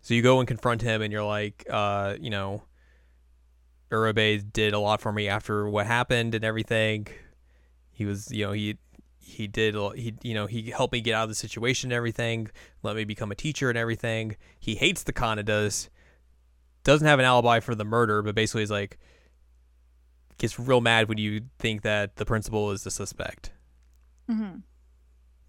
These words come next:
Speaker 2: Yeah, he, like, flips his lid.
Speaker 1: He's like, "Rah, rah, rah, rah, rah."
Speaker 2: Exactly like that, yes.
Speaker 1: Yep. Um, and then you get into, like, the final parts of the game where, like,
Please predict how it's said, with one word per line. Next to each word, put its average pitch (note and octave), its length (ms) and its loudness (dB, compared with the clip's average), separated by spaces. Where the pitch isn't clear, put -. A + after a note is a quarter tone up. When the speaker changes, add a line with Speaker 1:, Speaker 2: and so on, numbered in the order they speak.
Speaker 2:
Yeah, G#3+ 100 -8
he, G#3+ 160 0
like, A#3+ 180 0
flips - 360 -10
his F#3 160 -12
lid. G3 460 -8
Speaker 1:
He's G#3 100 -14
like, - 80 -10
"Rah, D#3+ 180 -6
rah, D3+ 100 -4
rah, C#3+ 120 -6
rah, C#3+ 120 -8
rah." C3 240 -6
Speaker 2:
Exactly A3 440 -2
like F#3 200 -10
that, F#3 160 -12
yes. - 440 -12
Speaker 1:
Yep. - 220 -4
Um, A2 500 2
and A2+ 100 0
then B2 80 0
you B2 80 0
get B2 80 4
into, A#2 140 0
like, A2 160 0
the A2 80 -8
final A2+ 240 0
parts A2 180 -2
of - 40 -8
the A2+ 40 -2
game G#2+ 300 0
where, G#2 160 -2
like, G2+ 160 -4